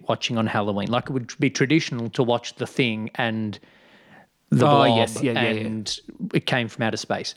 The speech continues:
Speaker 2: Yeah.
Speaker 1: Whereas now on Halloween, you watch Halloween and Friday the thirteenth and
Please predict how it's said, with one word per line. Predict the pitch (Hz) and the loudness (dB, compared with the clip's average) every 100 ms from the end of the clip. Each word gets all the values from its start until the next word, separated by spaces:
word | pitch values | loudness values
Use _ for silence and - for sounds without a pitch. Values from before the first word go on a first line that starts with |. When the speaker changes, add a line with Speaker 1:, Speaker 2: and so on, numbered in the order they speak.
| - | -2
Speaker 2:
Yeah. | 131 - | 0 4
Speaker 1:
Whereas | 135 131 113 | 4 4 2
now | 151 185 135 120 | 2 4 2 0
on | 120 | -2
Halloween, | - 127 120 113 113 | 0 0 0 -2 -2
you | 110 | 0
watch | 107 101 - - - | 0 0 -2 -6 -2
Halloween | - 123 110 110 98 101 | 0 0 -2 -4 -6 -8
and | 104 | -2
Friday | 135 113 110 | 0 2 0
the | 107 | -4
thirteenth | - 113 101 - 104 98 107 | 0 2 2 0 -2 -2 -2
and | 98 98 | 0 -4